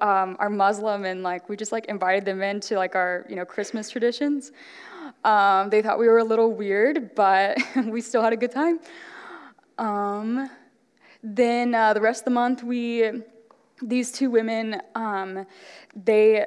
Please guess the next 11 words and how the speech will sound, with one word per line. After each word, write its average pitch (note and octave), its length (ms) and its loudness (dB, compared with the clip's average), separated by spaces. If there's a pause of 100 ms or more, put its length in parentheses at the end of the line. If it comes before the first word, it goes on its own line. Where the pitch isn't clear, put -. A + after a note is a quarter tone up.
(160)
opened, A#3+ 400 2
uh, G3 540 4 (180)
their G#3+ 160 2
own A#3 140 0
restaurant, G#3 800 -2
and A3 120 -4
it G#3 180 -6
was, G3+ 380 -2
uh, F#3 280 2
we G#3 140 -4
helped G#3+ 540 -8